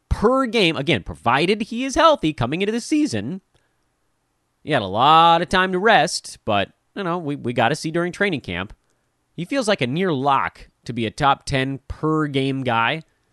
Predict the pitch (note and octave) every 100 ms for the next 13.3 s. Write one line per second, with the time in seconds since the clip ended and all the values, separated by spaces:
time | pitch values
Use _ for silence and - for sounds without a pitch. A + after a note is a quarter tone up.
0 | _ _ _ _ _ - B3 D4+ D#4+ A3
1 | E3+ A#3 C4 E3+ F#3 E3 E3+ D#3 D#3+ A3
2 | D#4 B3 E3 D#3 D#3+ F3 E3 D#3 D3 -
3 | E4 F#4 D#3+ G3+ B3 F3 A3+ B3+ A#3 F#3
4 | G#3+ G#3 F3+ C3+ - A3+ C#4 - A#3+ B3+
5 | B3+ A#3 _ _ _ _ - D3+ D#3+ C#3+
6 | A2 _ _ _ _ _ A#2 A2 E3+ E3
7 | C3+ A#2+ A2 _ _ - D3 C3+ B2 C3+
8 | B2+ A2 A#2+ A#2+ G#2 G2 A2+ A#2 - -
9 | C#3 A#2 G2 F2 F2 G#2+ G#2+ A2+ G2+ G#2+
10 | - - B2+ B2 D3+ B2+ - B2 A2 F2+
11 | G2 F#2+ D#2+ A#2+ C3 A#2+ F#2 F2+ F#2 E2
12 | D#2 D3 F3+ F2 - _ _ _ B2+ A2
13 | G#2+ F#2